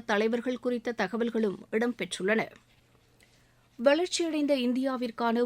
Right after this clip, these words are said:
ஊரக வேலைவாய்ப்பு உறுதி மற்றும் வாழ்வாதார இயக்கத்திற்காக மத்திய அரசு தொன்னூற்றைந்தாயிரம் கோடி ரூபாய் ஒதுக்கீடு செய்துள்ளதாக மத்திய வேளாண் அமைச்சர் திரு சிவராஜ் சிங் சௌஹான் கூறியுள்ளார்.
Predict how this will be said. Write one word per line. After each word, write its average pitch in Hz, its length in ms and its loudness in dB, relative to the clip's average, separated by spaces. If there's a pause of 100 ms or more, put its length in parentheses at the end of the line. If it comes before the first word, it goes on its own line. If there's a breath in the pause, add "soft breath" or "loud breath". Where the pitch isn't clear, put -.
ஊரக 247 400 0
வேலைவாய்ப்பு 233 760 2
உறுதி 226 300 0
மற்றும் 220 380 0
வாழ்வாதார 233 600 0
இயக்கத்திற்காக 214 840 -2
மத்திய 226 400 0
அரசு 202 340 -2 (400 loud breath)
தொன்னூற்றைந்தாயிரம் 254 1080 0
கோடி 220 180 4
ரூபாய் 233 460 0
ஒதுக்கீடு 233 460 0
செய்துள்ளதாக 202 800 0 (160)
மத்திய 247 420 -2
வேளாண் 220 460 4
அமைச்சர் 208 500 -2
திரு 220 220 0
சிவராஜ் 233 380 -2
சிங் 226 200 -2
சௌஹான் 208 460 -2
கூறியுள்ளார். 190 600 -4